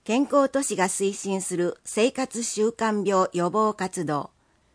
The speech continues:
二十八日、午後三時から三時四十分。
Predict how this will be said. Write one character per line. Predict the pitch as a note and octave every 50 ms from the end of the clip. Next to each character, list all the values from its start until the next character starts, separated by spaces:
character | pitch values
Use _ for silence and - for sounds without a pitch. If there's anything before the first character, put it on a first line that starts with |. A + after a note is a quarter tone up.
| _ _ _ _ -
二 | A#3+ C4+ C4
十 | - G#3+ G3+ F3+ F3+
八 | F#3 G#3+ - - G3+
日、 | F#3+ F3 E3 - - D3+ - _ _ _ _ _ _ _ _ _ -
午 | - A#3 C4+ A3+
後 | A3+ A3
三 | A3 C4+ C4+ C4 B3+ A3
時 | G3 -
か | - E3+
ら | E3+ E3+ F3+
三 | - A#3+ A#3+ A3+ A3+
時 | E3+ G3+ G3+
四 | F#3+ F#3 F#3 F3
十 | E3 F#3 - _ _ -
分。 | D3+ D3 C#3